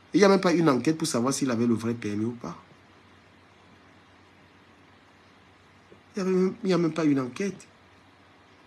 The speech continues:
L'hygiène de vie. L'hygiène de vie, la qualité de vie. Tu as quarante ans, tu ne peux plus manger n'importe comment.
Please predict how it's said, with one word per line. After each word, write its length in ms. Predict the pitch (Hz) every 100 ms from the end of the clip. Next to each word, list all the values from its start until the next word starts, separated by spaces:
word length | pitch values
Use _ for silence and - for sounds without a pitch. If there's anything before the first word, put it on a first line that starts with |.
| - - - - _ - - - _ - - _ _ - - _ _ - _ _ _ _ _ - - - -
L'hygiène 400 | 151 190 160 214
de 100 | 180
vie. 360 | 170 151 226 - - - _ - - - _ _ - - _ _ _ - - - - _ - - - - - _ - - _ _ - _ _ _ - - - _ _ _ - - - - -
L'hygiène 500 | 165 185 196 220 196
de 80 | 175
vie, 200 | 165 196
la 120 | 170
qualité 520 | - 165 160 160 196
de 120 | 175
vie. 240 | 156 143 185
Tu 100 | 208
as 60 |
quarante 480 | 196 160 156 180 -
ans, 160 | 185 165 - -
tu 120 | -
ne 40 |
peux 100 | 160
plus 140 | 156 190
manger 360 | 175 156 147
n'importe 260 | 160 143 165
comment. 340 | - 156 180